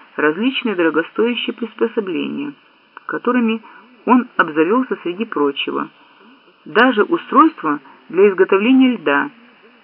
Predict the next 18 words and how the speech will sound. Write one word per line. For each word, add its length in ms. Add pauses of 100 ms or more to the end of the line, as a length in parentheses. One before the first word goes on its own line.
и 100
варил 320
для 140
нас 180 (120)
кофе 440 (280)
в 40
своей 220
кухоньке. 640 (1700)
Он 180
действительно 720 (500)
истратил 680 (380)
целое 320
состояние 720 (360)
на 120
оснащение 680
этой 260
старой 260
посудины. 720